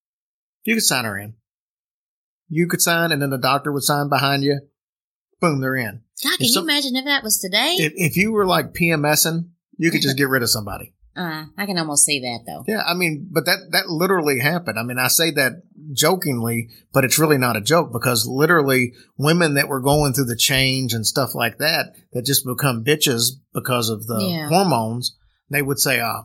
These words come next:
Speaker 1: I'm tired of dealing with you. Time for you to go to, you know, Ararat." So that's what, that's what happened.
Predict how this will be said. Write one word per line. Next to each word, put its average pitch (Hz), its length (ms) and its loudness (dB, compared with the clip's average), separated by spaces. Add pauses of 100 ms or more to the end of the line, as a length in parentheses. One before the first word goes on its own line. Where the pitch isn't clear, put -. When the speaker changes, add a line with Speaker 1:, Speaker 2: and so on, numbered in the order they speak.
Speaker 1:
I'm 123 280 -4
tired 147 240 2
of 143 80 -4
dealing 165 200 2
with 151 100 0
you. 185 180 0
Time 147 220 -2
for 143 80 -6
you 147 80 0
to 151 40 -2
go 139 240 2
to, 135 240 -4
you 139 120 -4
know, 113 260 -6 (120)
Ararat." 117 500 2 (1000)
So - 140 -4
that's 180 220 2
what, 180 140 -6
that's 160 220 0
what 143 140 0
happened. 151 380 -4